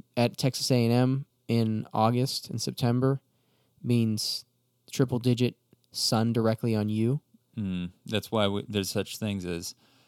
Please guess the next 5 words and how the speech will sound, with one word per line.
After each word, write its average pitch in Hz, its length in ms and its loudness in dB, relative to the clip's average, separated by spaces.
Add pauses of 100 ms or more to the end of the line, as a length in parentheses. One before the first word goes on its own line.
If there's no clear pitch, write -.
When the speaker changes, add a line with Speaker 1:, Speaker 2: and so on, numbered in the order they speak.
(160)
Speaker 2:
fighting 101 260 -2
Texas 95 380 -6
Aggie 90 240 -4
clouds. 85 680 -6 (600)
<laughs> 196 100 6